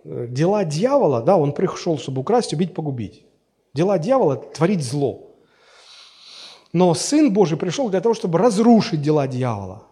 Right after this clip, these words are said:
То есть что-то сделать с этим злом. Зло обратить в добро.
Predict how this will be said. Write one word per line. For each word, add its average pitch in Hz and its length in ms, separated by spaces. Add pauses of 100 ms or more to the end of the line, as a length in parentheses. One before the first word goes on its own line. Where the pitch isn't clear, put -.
(140)
То 160 100
есть - 580 (420)
что-то 214 340
сделать 165 360
с - 100
этим 147 220
злом. 135 440 (100)
Зло 190 440
обратить 160 520
в 143 80
добро. 165 560